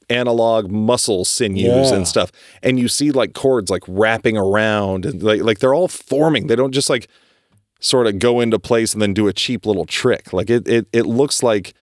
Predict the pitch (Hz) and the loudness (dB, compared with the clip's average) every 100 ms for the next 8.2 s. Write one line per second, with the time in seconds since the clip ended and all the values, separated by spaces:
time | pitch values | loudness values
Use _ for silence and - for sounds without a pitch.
0 | _ - 107 107 110 104 117 101 117 120 | _ -2 2 2 2 0 0 0 0 0
1 | 104 101 98 95 92 98 98 92 87 101 | 2 2 2 0 0 0 -2 -2 0 -2
2 | - 95 80 123 110 - 90 85 101 90 | 0 -2 -2 -2 -2 -2 -4 -2 -2 -2
3 | 92 82 - 120 104 95 98 90 87 95 | -4 -6 -4 -2 -2 0 0 0 0 0
4 | 90 - 98 - 87 92 98 - 90 202 | 0 -2 -4 -4 -2 0 0 -2 -2 2
5 | 190 190 170 156 147 151 131 - - - | 2 4 4 2 2 0 -2 -6 -8 -4
6 | 170 175 147 139 - 135 135 127 110 - | 0 0 0 -2 -2 0 2 0 -4 -4
7 | 131 139 160 151 131 113 120 117 - 135 | 0 0 0 0 0 0 -2 -2 0 0
8 | 117 - | -2 -4